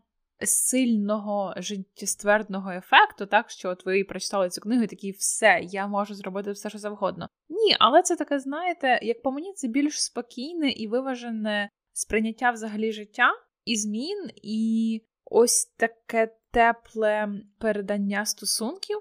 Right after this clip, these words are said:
які є в сім'ї, які теж дуже важливі, і взагалі про дорослішання. Я вважаю, що це правда дуже хороша книга, і ось навіть такий сухар, як я, прочитав, насолодився і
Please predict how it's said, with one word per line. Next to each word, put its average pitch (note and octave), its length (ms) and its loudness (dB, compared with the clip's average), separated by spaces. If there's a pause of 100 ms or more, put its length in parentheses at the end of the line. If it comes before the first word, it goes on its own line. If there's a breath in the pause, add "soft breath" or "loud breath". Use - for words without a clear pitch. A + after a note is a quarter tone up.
(180)
які C4+ 300 -2
є C#4+ 120 6
в C4+ 80 -6
сім'ї, B3+ 560 0
які A3+ 220 -10
теж A3+ 220 -2
дуже A3+ 220 -6
важливі, G#3 440 -2
і D4+ 220 2
взагалі D4+ 420 2
про C4 180 -2
дорослішання. C4+ 960 0 (160)
Я A#3 240 2
вважаю, B3 400 0
що A3 260 -6 (100)
це - 160 -6
правда A3+ 300 -2
дуже A3 220 -6
хороша A3 260 -8
книга, C4+ 320 -4
і G#3+ 140 2
ось G#3 180 -6
навіть G#3 280 -4
такий G#3 480 -8 (140 soft breath)
сухар, G#3+ 360 2
як F#3+ 240 2
я, A3 140 8
прочитав, G3 600 0
насолодився F3+ 800 -8
і E3+ 320 -14